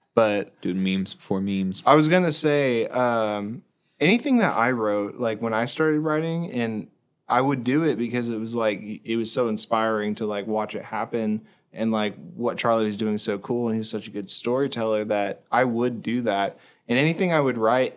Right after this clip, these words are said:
Speaker 1: it would always, like, tie in or have a connection to, like, your world.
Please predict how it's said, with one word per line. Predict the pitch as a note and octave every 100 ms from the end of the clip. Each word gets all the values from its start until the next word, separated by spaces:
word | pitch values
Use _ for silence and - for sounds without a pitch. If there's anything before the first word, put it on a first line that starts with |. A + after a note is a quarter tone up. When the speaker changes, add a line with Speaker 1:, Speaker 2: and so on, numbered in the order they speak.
| _
Speaker 1:
it | B2+
would | B2+
always, | A#2+ A#2+ C#3+ C3+ A#2+
like, | B2 A2 G#2 - _ _ _ _
tie | - - B2
in | A#2 G#2+ G#2+ B2
or | A2
have | A#2 A2+
a |
connection | A2 A#2 G#2 G2+ - B2+ C3
to, | B2+ A#2+
like, | G#2 G2
your | G#2 G#2
world. | G#2 G#2+ G#2+ A2 A2 G#2+ A2